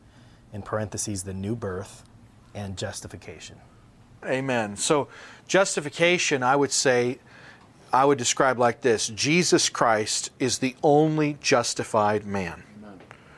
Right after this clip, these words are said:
Speaker 2: First Timothy three sixteen says, "He was preached among the nations, received up into glory, justified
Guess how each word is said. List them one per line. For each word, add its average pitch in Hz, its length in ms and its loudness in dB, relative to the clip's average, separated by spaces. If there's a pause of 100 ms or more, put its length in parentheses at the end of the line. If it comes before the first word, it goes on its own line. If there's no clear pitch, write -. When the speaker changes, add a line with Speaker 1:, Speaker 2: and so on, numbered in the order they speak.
(140)
Speaker 2:
First - 320 0
Timothy 120 300 0
three 131 420 0
sixteen 131 680 -2
says, 117 460 4 (440)
"He 139 200 4
was 120 440 2 (340)
preached - 420 0
among 131 260 0
the 120 100 2
nations, 120 540 0
received 131 460 2
up 113 160 2
into 110 160 -4
glory, 110 380 4
justified 110 960 0